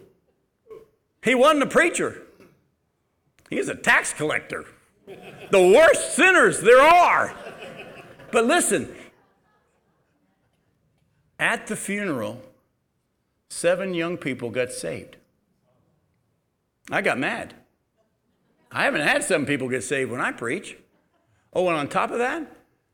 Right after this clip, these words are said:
I got a phone call from the funeral director the next week. He said, "Jim, I heard the gospel at the funeral when Gary preached." I said, "You've been to a bunch of my funerals.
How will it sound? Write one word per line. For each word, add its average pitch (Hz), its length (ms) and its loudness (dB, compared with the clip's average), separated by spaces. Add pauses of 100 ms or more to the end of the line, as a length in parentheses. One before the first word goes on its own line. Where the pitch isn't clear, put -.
(160)
I 160 100 -4
got - 140 -4
a - 40 -6
phone 190 300 -8
call 147 220 -2
from 135 220 -6
the 131 60 -6
funeral 175 360 -8
director 120 420 -6
the 117 100 -8
next 120 300 -8
week. 143 400 -12 (960)
He 151 100 -8
said, 123 300 -8
"Jim, 147 340 -10 (1900)
I 117 80 -6
heard 139 220 -6
the 131 80 -8
gospel 117 520 -10 (760)
at 117 160 -12
the 127 60 -12
funeral 143 360 -10
when 110 140 -10
Gary 120 300 -8
preached." - 420 -16
I 147 60 -12
said, 127 340 -12 (840)
"You've 160 180 -8
been 196 160 -4
to 170 80 -2
a 131 40 -4
bunch 196 300 -6
of 139 40 -6
my 170 140 -6
funerals. 165 540 -6